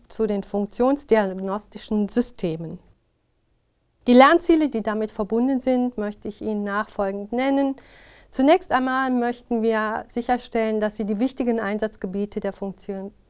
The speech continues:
Funktionsdiagnostik benennen können. Sie verstehen, dass die Funktionsdiagnostik ein wesentliches Instrument auch ist zur Abklärung von Diagnose und Therapie. Sie wissen, dass die Funktionsdiagnostik häufig im Zusammenhang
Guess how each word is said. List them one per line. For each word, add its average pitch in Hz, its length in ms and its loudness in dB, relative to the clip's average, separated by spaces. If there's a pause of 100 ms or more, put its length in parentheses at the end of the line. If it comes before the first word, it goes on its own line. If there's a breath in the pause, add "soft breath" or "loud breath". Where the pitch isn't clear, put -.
Funktionsdiagnostik 196 1200 -6
benennen 208 480 2
können. 240 420 0 (520 loud breath)
Sie 240 120 -2
verstehen, 277 540 4
dass 277 200 0
die 226 80 -2
Funktionsdiagnostik 208 1500 -2
ein 190 220 -6
wesentliches 233 640 0
Instrument 202 800 -2
auch 233 220 4
ist 214 260 -6
zur 208 140 -2
Abklärung 202 680 -4
von 190 300 -8
Diagnose 190 640 -6
und 180 260 -14
Therapie. 294 680 -4 (460 loud breath)
Sie 214 260 0
wissen, 254 520 0
dass 202 200 -2
die 202 120 -6
Funktionsdiagnostik 196 1400 -8
häufig 226 520 6
im 190 160 -10
Zusammenhang 190 840 -4